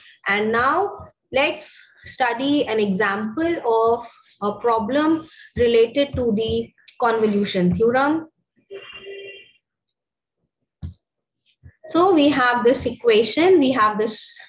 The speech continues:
problem that we have to find the convolution of integral zero to t e to the power minus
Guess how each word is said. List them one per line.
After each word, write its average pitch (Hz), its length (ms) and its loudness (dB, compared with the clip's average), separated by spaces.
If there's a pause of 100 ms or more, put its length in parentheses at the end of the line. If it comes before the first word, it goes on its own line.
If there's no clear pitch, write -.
(160)
problem 208 680 2 (560)
that 208 500 -4 (960)
we 269 80 2
have 240 300 0
to 240 80 -4
find 285 480 0
the 269 100 0
convolution 254 840 0
of 262 260 0
integral 233 580 0
zero 240 360 0
to 254 240 -2
t 294 360 2 (260)
e 247 100 -6
to 240 120 -2
the 240 160 -4
power 226 300 0
minus 240 720 -2